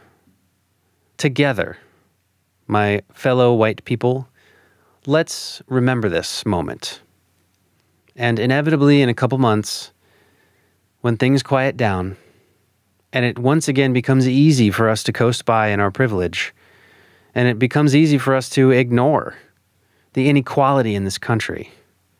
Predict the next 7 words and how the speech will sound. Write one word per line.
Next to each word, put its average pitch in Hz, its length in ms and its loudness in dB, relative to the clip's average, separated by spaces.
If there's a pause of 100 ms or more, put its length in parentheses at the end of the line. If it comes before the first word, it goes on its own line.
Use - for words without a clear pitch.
(1200)
don't 131 460 0
put 113 160 -2
the 110 80 -4
post 104 420 -2
back 95 240 -2
on 92 140 -4
drafts. 80 560 -6